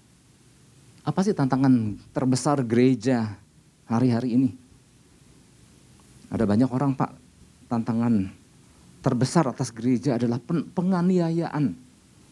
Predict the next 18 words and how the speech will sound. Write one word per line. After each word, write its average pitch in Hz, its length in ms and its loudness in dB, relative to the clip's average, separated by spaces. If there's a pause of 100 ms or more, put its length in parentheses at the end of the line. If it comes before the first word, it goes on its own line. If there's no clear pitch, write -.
(1160)
Kebencian 165 640 0
orang 160 320 -6
terhadap 135 560 -4 (720)
gereja 151 400 2
Tuhan, 143 320 -2
terhadap 131 400 -4
orang-orang 151 560 -2
percaya. 147 560 -2 (1120)
Ternyata 170 640 2 (720)
kalau 156 240 0
jawabnya 139 400 2
itu, 143 400 0 (160)
itu 143 160 -2
adalah 170 160 4
jawaban 131 400 0
yang 131 160 0
kurang 113 240 -4
tepat. - 240 -10